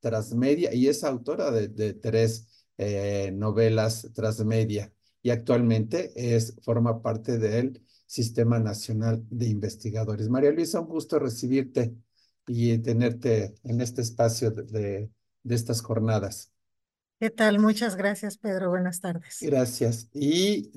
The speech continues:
Speaker 1: el gusto de, de tener también a la maestra Silvia Farías Gaitán, que, eh, es responsable de planeación estratégica en la Dirección de Innovación Educativa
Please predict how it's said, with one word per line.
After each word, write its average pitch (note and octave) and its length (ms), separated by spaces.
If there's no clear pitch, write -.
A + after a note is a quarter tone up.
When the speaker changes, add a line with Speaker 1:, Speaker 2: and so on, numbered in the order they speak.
Speaker 1:
el A#2+ 440
gusto E3 500
de, A2+ 280
de G#2+ 120
tener A#2+ 400
también A#2+ 300
a A#2 80
la A2 140
maestra A2+ 800
Silvia C#3+ 840
Farías A#2+ 560
Gaitán, B2 760
que, G#2+ 580
eh, A2+ 680
es - 320
responsable C3 1040
de B2+ 100
planeación A2 760
estratégica A#2 1120
en B2+ 180
la A#2 120
Dirección A#2 640
de B2 80
Innovación G#2+ 680
Educativa C3+ 880